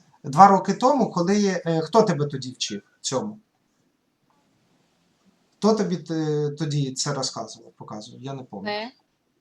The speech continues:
Speaker 1: Я? А,
Speaker 2: Так.
Speaker 1: все, я поняв, я поняв, да, все, вибач, я поняв. Значить, результат дорівнює чому? Ми його створюємо нулю.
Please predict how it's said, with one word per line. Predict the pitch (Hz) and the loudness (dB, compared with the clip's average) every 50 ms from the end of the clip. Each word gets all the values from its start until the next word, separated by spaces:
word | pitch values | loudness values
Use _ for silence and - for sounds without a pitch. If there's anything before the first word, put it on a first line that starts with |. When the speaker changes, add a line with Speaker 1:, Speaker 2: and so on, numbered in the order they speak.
| _ _ _ _ - | _ _ _ _ -10
Speaker 1:
Я? | 135 135 147 160 190 220 - - - _ _ _ _ _ _ _ _ - - - - - | -4 2 6 6 6 6 2 -4 -12 _ _ _ _ _ _ _ _ -20 -18 -18 -4 2
А, | 185 196 190 | 6 6 6
Speaker 2:
Так. | 160 135 131 | 6 4 2
Speaker 1:
все, | - - 160 151 135 | 0 0 0 0 0
я | 127 147 | -2 -2
поняв, | 143 143 123 113 113 107 104 113 | -4 -4 -8 -10 -10 -10 -14 -12
я | 117 131 139 | -10 -10 -10
поняв, | 139 - 101 104 104 104 107 | -10 -10 -14 -14 -14 -16 -16
да, | - 101 95 - | -16 -18 -16 -8
все, | - - - 113 104 - _ - - _ _ - | -8 -6 -6 -6 -10 -14 _ -20 -20 _ _ -20
вибач, | 123 117 110 104 107 107 - - - - | -14 -14 -14 -14 -12 -12 -12 -12 -10 -8
я | 131 139 | -10 -8
поняв. | 135 117 101 95 104 _ - - - - - _ | -8 -10 -12 -14 -14 _ -20 -20 -20 -20 -14 _
Значить, | - 170 - - 151 - - - - | -2 0 0 0 -2 -2 -10 -8 -6
результат | 156 147 180 208 196 190 226 208 208 - 180 147 131 - - - _ _ _ | -2 0 2 2 2 0 -2 -4 0 2 2 2 2 0 -6 -18 _ _ _
дорівнює | 139 135 156 160 175 160 151 156 156 156 147 | -6 -6 -2 -2 -2 -2 -2 -2 -4 -2 -4
чому? | - - 160 139 117 107 - _ _ _ _ _ - - - _ _ _ | -2 -2 -2 -6 -6 -10 -14 _ _ _ _ _ -4 -4 -4 _ _ _
Ми | 165 156 180 185 | 0 2 2 4
його | 165 160 147 160 151 | 4 2 0 0 0
створюємо | - - - 156 151 139 127 123 123 123 127 | -2 -2 -2 -2 -2 -2 -2 -4 -4 -6 -6
нулю. | 127 131 131 127 117 110 107 - | -6 -6 -6 -8 -8 -10 -12 -14